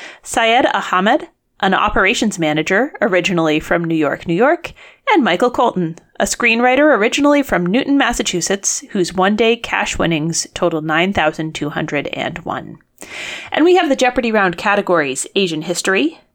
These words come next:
baseball nicknames, road trip to the same named place, uh,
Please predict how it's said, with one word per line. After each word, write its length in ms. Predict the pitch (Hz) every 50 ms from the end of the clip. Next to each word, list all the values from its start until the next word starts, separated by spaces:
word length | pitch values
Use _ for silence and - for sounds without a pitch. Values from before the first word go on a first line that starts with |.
| _ _ _ _ _ _ _ _ _
baseball 400 | - 381 339 - - 202 185 180
nicknames, 720 | 165 165 165 - - 180 185 190 214 254 269 - - - - _ _ _ _ _ - - - _ _ -
road 300 | 202 226 247 285 277 -
trip 280 | - 320 311 320 - _
to 100 | - -
the 100 | - -
same 560 | - - - 220 226 247 277 294 311 302 277
named 500 | 240 208 208 220 233 240 240 262 254 - - - _ _ _
place, 760 | - - - - 175 160 165 233 320 320 - - - - - - -
uh, 360 | 196 185 170 165 160 160 160